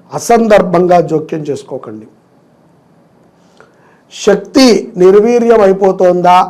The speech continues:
అన్న విధంగా ఉంటుంది ఒక్కొక్క రోజు. సోమవారము ఉన్నటువంటి ఉత్సాహము శనివారం దాకా మీరు కంట్రోల్, శనివారం దాకా మీరు కంటిన్యూ చేయాలి.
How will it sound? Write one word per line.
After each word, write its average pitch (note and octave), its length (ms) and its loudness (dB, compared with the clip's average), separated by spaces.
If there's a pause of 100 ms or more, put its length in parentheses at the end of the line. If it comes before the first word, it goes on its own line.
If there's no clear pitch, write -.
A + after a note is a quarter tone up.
అన్న E3+ 140 -2 (100)
విధంగా E3+ 400 -4
ఉంటుంది D#3 280 -8
ఒక్కొక్క C3+ 280 -14
రోజు. A#2+ 180 -18 (1900)
సోమవారము A#3+ 1000 4 (440)
ఉన్నటువంటి F#3+ 460 -4 (120)
ఉత్సాహము E3 580 -2 (560)
శనివారం F#3+ 720 0
దాకా F3+ 280 0
మీరు D#3+ 200 -6
కంట్రోల్, D#3 420 -8 (1080)
శనివారం A3 600 2 (100)
దాకా F#3+ 260 0 (100)
మీరు D3 220 -6 (640)
కంటిన్యూ F3+ 400 -4 (100)
చేయాలి. C3+ 320 -12